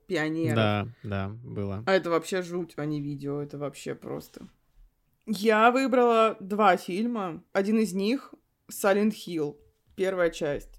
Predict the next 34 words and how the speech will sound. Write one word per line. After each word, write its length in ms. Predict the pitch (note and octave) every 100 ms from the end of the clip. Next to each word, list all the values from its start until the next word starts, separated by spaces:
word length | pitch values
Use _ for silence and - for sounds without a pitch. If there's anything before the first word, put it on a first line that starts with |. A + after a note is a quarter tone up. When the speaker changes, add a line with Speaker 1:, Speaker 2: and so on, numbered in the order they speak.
| -
Speaker 1:
Я 540 | G3 F3+ G#3+ G#3 B3 - -
первый 260 | A#3 G#3+
раз 240 | G#3+ A3 A3+
по 160 | G#3+
телеку 560 | G3 - A3 G3 F3 F3
увидела 460 | E3 F#3 B3+ B3+
кусочек. 1000 | G#3+ - F#3+ - G#3+ G#3 F3+ - B2+ - _ -
Это 220 | G3+ G#3
самое 280 | A#3+ A#3+ A3+
начало 360 | G#3 A3 F#3+
фильма, 400 | F#3 F3 G#3 A#3
где 160 | A#3 F#3+
она 120 | F#3+
спускается 580 | F#3 F#3+ - G3 F3+ F3+
вниз, 400 | E3 F3 A3 D4+
и 120 | - F#3+
там 260 | G#3 B3
медсёстры 640 | G#3+ G#3+ G#3 A3+ A3 F3+ D#3+
эти 160 | D#3+
ебучие, 680 | F3+ F3+ E3+ G3+ G3 E3+ F3
мерзкие, 680 | F3 F3 E3 - - - D#3+ - - - -
выползают 680 | G#3+ G#3+ G3 G3 G#3 A3
из 140 | G3+ G3+
тёмных 420 | F#3+ F#3 F3+ -
углов. 480 | G3 F#3+ F3+ F#3 D4+ -
И 80 | -
я 120 | G#3
такая: 320 | G3 - F#3 F#3
«Пока», 500 | - C4 G#3+ F3+ F#3+
и 120 | G3
я 140 | G#3
выключила 540 | G#3+ G3+ G3+ B3 - -
<laughs> 140 | -
его. 200 | B3 G#3